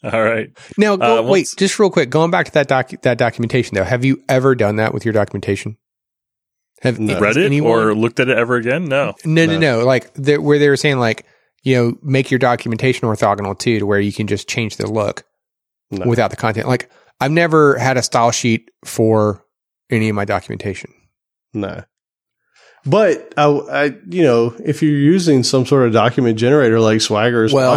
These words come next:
Speaker 3: Swashbuckle,
Speaker 2: okay,
Speaker 3: I mean, I
Speaker 2: I'm not
Speaker 3: suppose you
Speaker 2: counting
Speaker 3: could
Speaker 2: that.
Speaker 3: make it prettier.
Speaker 2: I'm not
Speaker 3: Right.
Speaker 2: counting that. I'm talking about,
Speaker 3: Okay.
Speaker 2: like,
Speaker 3: No,
Speaker 2: you know,
Speaker 3: no,
Speaker 2: usually
Speaker 3: mine won't.
Speaker 2: documentation is either gonna be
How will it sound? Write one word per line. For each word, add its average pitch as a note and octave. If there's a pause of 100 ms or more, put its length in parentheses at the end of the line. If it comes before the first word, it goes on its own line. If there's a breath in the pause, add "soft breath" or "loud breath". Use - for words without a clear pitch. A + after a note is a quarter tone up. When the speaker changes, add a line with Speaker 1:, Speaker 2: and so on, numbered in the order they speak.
Speaker 3:
Swashbuckle, A2
Speaker 2:
okay, A2+
Speaker 3:
I A#2
mean, A#2
I A#2
Speaker 2:
I'm C3+
not D3
Speaker 3:
suppose D3
you B2+
Speaker 2:
counting A2
Speaker 3:
could E3
Speaker 2:
that. -
Speaker 3:
make A#2+
it E3
prettier. C3+ (360 loud breath)
Speaker 2:
I'm C#3+
not D3
Speaker 3:
Right. C3
Speaker 2:
counting A#2
that. G2+
I'm C#3
talking C3+
about, A#2+
Speaker 3:
Okay. A#2
Speaker 2:
like, A2 (560 soft breath)
Speaker 3:
No, A2+
Speaker 2:
you B2+
know, A2+
Speaker 3:
no, C#3
Speaker 2:
usually C#3+
Speaker 3:
mine A2+
won't. C3
Speaker 2:
documentation B2
is A#2
either A#2
gonna A2+
be A2